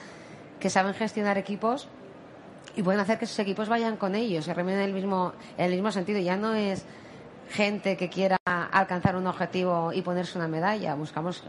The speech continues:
yo creo que hay que buscar a gente realmente que se preocupe por las personas que rodean, por el bienestar de esas personas, el bienestar en todos los sentidos, no solamente que coman bien y hagan ejercicio, sino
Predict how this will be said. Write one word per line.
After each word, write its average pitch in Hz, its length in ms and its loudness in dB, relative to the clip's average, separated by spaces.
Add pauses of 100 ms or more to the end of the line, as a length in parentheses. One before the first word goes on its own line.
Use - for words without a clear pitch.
yo - 80 -6
creo 165 120 -2
que 180 40 2
hay 180 60 2
que 185 80 2
buscar 180 280 0
a 175 60 2
gente 190 420 -2 (480)
realmente 185 600 2
que 196 100 0
se 185 100 2
preocupe 165 320 -2
por 196 80 0
las 196 120 0
personas 190 260 0
que 190 100 2
rodean, 196 220 0
por 170 100 0
el 160 60 0
bienestar 165 480 2
de 185 40 0
esas 196 180 2
personas, 185 540 -4 (540)
el 165 60 -2
bienestar 175 320 4
en 196 80 2
todos 196 140 4
los 190 100 2
sentidos, 170 440 2
no 165 120 -4
solamente 175 320 2
que 165 60 -2
coman 180 260 0
bien 180 180 2
y 175 40 2
hagan 165 200 0
ejercicio, 151 500 -2
sino 151 320 -2